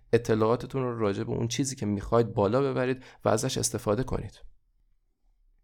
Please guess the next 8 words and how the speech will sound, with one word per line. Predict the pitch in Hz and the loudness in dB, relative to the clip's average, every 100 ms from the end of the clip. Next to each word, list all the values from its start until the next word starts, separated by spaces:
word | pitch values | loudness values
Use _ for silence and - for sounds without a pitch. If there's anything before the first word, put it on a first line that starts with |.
| _ _ _ _ - | _ _ _ _ 2
امیدوارم | 117 117 113 135 143 | 6 6 6 6 6
همه | 131 107 107 117 | 2 0 0 0
اینهایی | 127 113 95 95 110 110 | 0 2 0 0 -4 -4
که | - | -4
امروز | 92 92 107 | -4 -6 -4
راجبش | 90 90 90 - | -4 -4 -6 -8
صحبت | - 85 - 92 - | -6 -6 -6 -10 -8
کردم | 95 87 87 104 92 90 | -6 -6 -4 -4 -6 -10